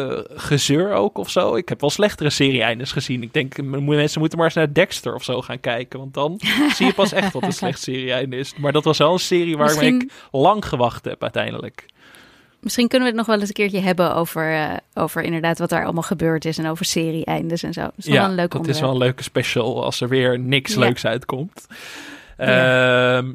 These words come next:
Speaker 1: documentaire series. Warnita was
Speaker 2: Ja.
Speaker 1: benieuwd naar onze documentaire tips. Dat zijn dan wel geen echte series, alhoewel ze tegenwoordig ook vaak in meerdere delen beschikbaar komen. Er zitten vast parels
Speaker 2: Ja.
Speaker 1: tussen die jullie willen aanbevelen.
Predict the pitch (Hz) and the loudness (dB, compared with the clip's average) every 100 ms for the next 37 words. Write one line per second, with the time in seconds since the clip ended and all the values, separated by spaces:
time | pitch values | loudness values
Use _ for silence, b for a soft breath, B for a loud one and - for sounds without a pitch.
0 | 143 208 247 226 214 277 254 - 123 117 | 2 2 2 -2 -2 -2 -2 -2 -2 -4
1 | 113 - - - - 127 143 160 214 - | -8 -12 -14 -18 -16 -4 -2 0 0 4
2 | 147 170 160 147 392 277 147 156 190 156 | 4 4 0 0 2 2 2 0 0 0
3 | 160 175 151 170 175 175 - 208 151 - | 0 -2 2 2 2 -6 0 0 0 -4
4 | 113 - - 127 - - 165 180 143 143 | -6 -6 -4 -4 0 2 2 2 4 4
5 | 139 135 - 165 - - 170 175 214 - | 2 -6 -6 -6 -4 2 2 2 -4 -4
6 | 123 123 131 135 - 123 - 135 127 - | -4 0 0 -2 -4 -4 0 -2 -2 -2
7 | 165 - 170 180 - 127 127 151 139 143 | -2 2 2 2 -2 -4 -2 0 0 0
8 | 143 131 135 - 180 120 - 98 117 110 | 0 -2 -2 0 0 -2 -4 -6 -6 -12
9 | 113 - 117 139 131 - 151 - - 135 | -16 -12 -8 -6 -4 0 0 0 0 2
10 | 160 180 233 254 180 165 113 120 139 131 | 2 2 4 4 2 -2 -2 -2 -2 -2
11 | 127 127 - 127 123 113 - 135 - | -4 -4 0 2 2 -2 -12 -14 -18